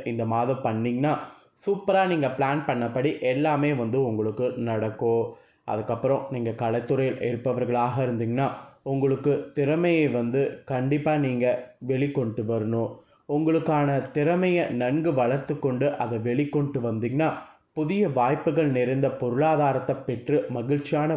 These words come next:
வாழ்க்கை நடத்துகிற மாதிரி இந்த மாதம் உங்களுக்கு அமையும். அப்புறம் இசை கலைஞர்களாக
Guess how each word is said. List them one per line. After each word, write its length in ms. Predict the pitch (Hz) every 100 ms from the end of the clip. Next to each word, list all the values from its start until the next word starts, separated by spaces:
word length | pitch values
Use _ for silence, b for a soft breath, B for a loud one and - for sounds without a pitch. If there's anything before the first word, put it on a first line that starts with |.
| 120
வாழ்க்கை 380 | 113 120 143 120
நடத்துகிற 480 | 113 113 117 120 107
மாதிரி 340 | 107 113 156 -
இந்த 240 | 123 117 107
மாதம் 360 | 110 123 135
உங்களுக்கு 420 | 123 113 107 117 127 -
அமையும். 560 | 117 113 110 117 117 113 B B B B
அப்புறம் 300 | 123 123 113 110
இசை 240 | 110 143 143
கலைஞர்களாக 720 | 131 123 127 120 123 123 123